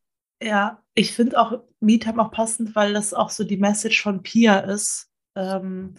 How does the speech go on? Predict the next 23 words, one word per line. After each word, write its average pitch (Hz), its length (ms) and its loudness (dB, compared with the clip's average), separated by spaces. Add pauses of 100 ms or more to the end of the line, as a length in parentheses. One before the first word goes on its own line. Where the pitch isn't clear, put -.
(580)
als 196 380 4
überforderte 214 1120 0
oder 208 160 -6
überlastete, 202 1500 -4
ähm, 196 480 -6 (140)
Mutter, 214 400 -4
dass 208 280 -4
man 208 120 -2
sich 190 160 -4
sagt, 208 260 0
so, 190 200 -8 (100)
wenn 180 260 -4
man, 196 240 -4
dass 185 200 -4
Me-Time 208 560 4 (120)
umso 226 380 -2
wichtiger 202 460 0
ist, - 360 -2 (300)
um 196 160 4
wieder 202 200 4
funktionieren 202 600 4
zu 180 180 -4
können. 170 380 -4